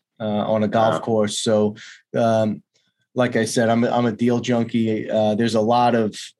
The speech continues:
Speaker 1: of neat, uh, ways to do that. We'll, we'll get into that. But you started this at twenty-two years old. I mean, that's, that's young. You know, a lot of us are,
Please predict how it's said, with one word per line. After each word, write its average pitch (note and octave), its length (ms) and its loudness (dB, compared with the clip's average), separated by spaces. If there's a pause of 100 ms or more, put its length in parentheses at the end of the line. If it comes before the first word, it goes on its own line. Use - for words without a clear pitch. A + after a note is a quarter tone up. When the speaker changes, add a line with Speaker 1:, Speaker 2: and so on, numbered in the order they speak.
Speaker 1:
of G#2+ 260 -2
neat, B2+ 440 0 (540)
uh, A2 240 2
ways A#2+ 400 2
to A#2+ 100 -4
do A#2+ 200 2
that. A2+ 240 2
We'll, C3 220 2
we'll C#3+ 160 2
get B2+ 160 0
into C3+ 280 0
that. A2 260 0
But B2+ 100 0
you B2+ 60 0
started F3+ 400 0
this C#3+ 200 0
at B2 100 -8
twenty-two C#3 500 0
years A2+ 320 0
old. A2+ 360 0
I G#2+ 80 -2
mean, A2+ 200 -2
that's, - 500 -2 (100)
that's F3 300 -2
young. A#2 400 0
You A#2 60 -2
know, A2 100 0
a A#2 160 -2
lot D3+ 260 2
of C#3 100 2
us B2+ 260 2
are, A2+ 300 0